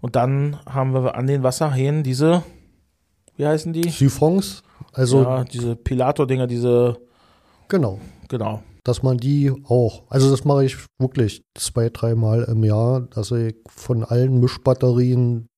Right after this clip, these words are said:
Speaker 2: diese Siebe ausbaue, entkalke oder durch neue ersetze.
Speaker 1: Auch bei den Duschbrausen?
Speaker 2: Aus, auch bei den Duschbrausen.
Speaker 1: Ja, ähm, da hängt tatsächlich auch Schwebstoffe drinne und auch tatsächlich Kalkablagerungen und so.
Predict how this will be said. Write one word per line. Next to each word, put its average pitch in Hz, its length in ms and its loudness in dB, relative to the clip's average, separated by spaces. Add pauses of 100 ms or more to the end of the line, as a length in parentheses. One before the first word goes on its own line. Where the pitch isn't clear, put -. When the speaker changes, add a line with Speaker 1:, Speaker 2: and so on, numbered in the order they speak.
Speaker 2:
diese 117 220 4
Siebe 135 300 4
ausbaue, 127 840 4 (600)
entkalke 131 640 2
oder 117 260 4
durch 117 200 2
neue 113 200 6
ersetze. 107 520 0 (280)
Speaker 1:
Auch 127 160 -6
bei 131 200 -2
den 127 140 -4
Duschbrausen? 180 500 -6 (320)
Speaker 2:
Aus, 120 320 2
auch 123 160 2
bei - 240 -4
den 107 180 -2
Duschbrausen. 98 480 -6
Speaker 1:
Ja, 117 140 -6 (500)
ähm, 117 600 -4
da 110 240 -4
hängt - 420 -6
tatsächlich 143 420 -2
auch 120 120 -2
Schwebstoffe - 520 -4
drinne 196 380 -2
und 143 260 -4
auch 131 260 0
tatsächlich 131 400 -4
Kalkablagerungen 175 1000 -2
und 170 120 -6
so. 185 240 -4